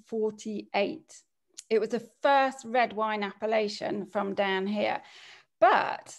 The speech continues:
the rules have really changed since nineteen forty-eight,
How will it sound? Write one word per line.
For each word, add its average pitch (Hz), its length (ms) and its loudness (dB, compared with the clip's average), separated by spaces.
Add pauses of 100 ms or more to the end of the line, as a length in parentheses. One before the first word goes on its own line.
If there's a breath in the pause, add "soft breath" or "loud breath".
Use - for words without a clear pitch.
(520)
the 262 120 4
rules 302 420 4
have 254 180 2
really 233 500 0
changed 226 560 0
since 208 320 -6
nineteen 208 460 -2
forty-eight, 208 880 -2